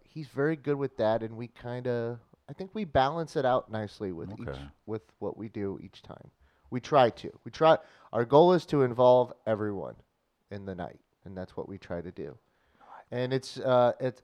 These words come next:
Speaker 1: as we've gone on, it's gotten more interactive, like video categories, more visual categories, more audio, than instead of just straight questions.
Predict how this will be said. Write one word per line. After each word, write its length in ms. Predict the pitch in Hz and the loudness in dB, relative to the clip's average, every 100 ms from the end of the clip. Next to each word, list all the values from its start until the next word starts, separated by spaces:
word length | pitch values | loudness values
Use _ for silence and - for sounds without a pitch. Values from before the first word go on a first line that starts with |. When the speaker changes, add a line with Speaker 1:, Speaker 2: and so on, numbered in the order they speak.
| - | -2
Speaker 1:
as 220 | 127 123 | -2 -2
we've 180 | 135 120 | -4 -2
gone 220 | 127 123 | 0 2
on, 300 | 123 135 131 | 0 0 -2
it's 180 | 107 - | -6 -12
gotten 440 | - 123 117 - | -4 0 0 0
more 320 | 113 110 113 113 | -6 -4 -4 -4
interactive, 720 | 107 104 104 120 - - 110 _ _ | -4 -2 0 -2 -4 -12 -14 _ _
like 140 | 90 95 _ | -14 -14 _
video 400 | 104 107 110 107 | -8 -4 -4 -4
categories, 960 | - 104 98 92 95 95 92 92 92 | -4 -4 -4 -8 -10 -8 -10 -12 -14
more 200 | 101 92 | -12 -10
visual 360 | 90 98 98 92 | -6 -6 -6 -8
categories, 720 | 90 95 87 87 82 85 82 | -8 -10 -10 -12 -12 -12 -14
more 240 | 92 85 - | -10 -10 -6
audio, 600 | 85 90 90 85 82 - _ _ _ _ | -4 -4 -6 -8 -10 -16 _ _ _ _
than 140 | 101 | -6
instead 420 | 98 90 - 107 92 | -6 -6 -6 -6 -6
of 220 | 87 _ | -8 _
just 220 | 95 85 | -12 -12
straight 300 | - 92 78 | -12 -14 -14
questions. 520 | - 107 107 - 62 | -8 -6 -6 -12 -20